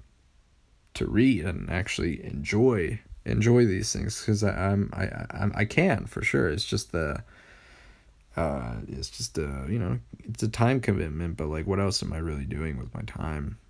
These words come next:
if I'm not, like, you know, watching, I'm not really wa-, I haven't watched anything on Netflix in forever. Um, I haven't watched any shows or movies or anything, so might as well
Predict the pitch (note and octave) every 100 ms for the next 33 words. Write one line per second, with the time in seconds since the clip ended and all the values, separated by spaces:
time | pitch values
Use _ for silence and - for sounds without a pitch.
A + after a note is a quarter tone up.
0 | _ - - - F#2 E2+ C2+ D2 - -
1 | - _ _ _ - F2 D#2+ A2+ - -
2 | - - - - _ - F#2 C#2+ - C#2+
3 | D2 A#2 - - A2 E2+ D#2 E2+ E2+ C#2
4 | A2+ G#2+ F2 E2 - E2+ D#2+ - D2+ C#2+
5 | D2 G2 - G#1 - E2 - - - E2
6 | A#2 - - - - - - - G2+ E2+
7 | D2+ C#2 D#2 G2+ - - - - - -
8 | - - - - - - C#2 B1+ - -
9 | G1+ - G2+ F#2 G2 G#2 A2 D2+ - -
10 | - F#2+ G2+ E2 C2 D2+ D2+ A2+ G#2+ A2
11 | - G#2+ G#2+ A2 G#2 G#2+ G#2